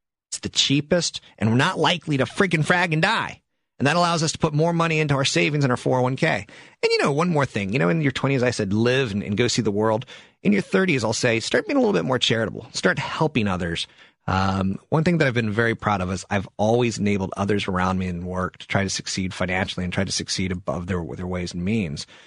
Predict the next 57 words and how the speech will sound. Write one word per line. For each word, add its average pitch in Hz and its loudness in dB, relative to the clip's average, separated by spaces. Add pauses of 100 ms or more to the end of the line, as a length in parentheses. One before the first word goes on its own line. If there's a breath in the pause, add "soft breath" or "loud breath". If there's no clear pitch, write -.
(260 loud breath)
Uh, - -4
my 85 -4
father 113 0
was 104 -2
a 90 -8
great 98 -2
guy 92 -2
at 87 -8
pulling 98 -4
people 95 -4
in 92 -2
under 90 -2
his 90 -4
wings 90 -6
and 85 -10
making 90 -10
sure - -4
that - -8
they 95 -4
got, 90 -2 (300 loud breath)
you 104 0
know, 90 -2
noticed 98 -2
in 87 -8
the, 87 -10
in 95 -6
the 95 -2
job 90 2
market. - -4 (120)
I, 92 -2
I 98 0
totally 104 0
believe - -6
in 85 -6
that 90 -2
as 82 -8
well. 85 -2 (260 soft breath)
Give 123 0
people 110 0
an 101 2
opportunity. 95 0
Someone 233 2
gave 196 2
me 160 2
an 151 2
opportunity 135 0
in 113 2
radio 110 0
fifteen 92 -4
years 104 2
ago, 85 -4
and, 95 -2
and 143 2
I 165 4
ran 165 0
with 110 -4
it. - -12